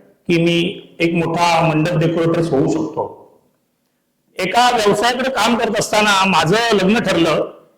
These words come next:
दोन हजार तीन ला, आणि इथून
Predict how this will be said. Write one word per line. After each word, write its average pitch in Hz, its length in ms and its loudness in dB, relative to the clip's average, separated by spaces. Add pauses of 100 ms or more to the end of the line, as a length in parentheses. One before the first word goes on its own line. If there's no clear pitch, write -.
(420)
दोन 175 140 -2
हजार 185 240 0
तीन 180 320 0
ला, 143 340 -4 (840)
आणि 208 180 -4
इथून 233 720 -2